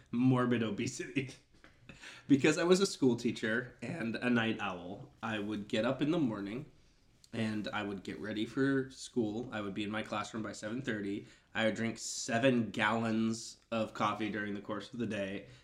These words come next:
and be an absolute wreck by three thirty.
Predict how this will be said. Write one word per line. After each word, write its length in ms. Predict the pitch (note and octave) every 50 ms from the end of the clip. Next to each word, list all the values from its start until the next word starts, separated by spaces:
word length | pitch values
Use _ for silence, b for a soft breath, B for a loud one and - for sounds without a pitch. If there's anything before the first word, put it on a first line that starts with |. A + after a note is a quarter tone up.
| b b
and 140 | - A2 G2
be 120 | A2 G#2+
an 80 | G#2+ -
absolute 560 | A2+ A2 G#2 - - - B2 A#2 A#2 A2 - G2
wreck 420 | G2+ G2+ A2 G#2 G2+ G2 - -
by 140 | G#2+ G2+ G2
three 260 | F#2+ - - G#2 G2+
thirty. 480 | G2+ - G2+ F#2+ F#2+ F2+ F2 F#2 G2+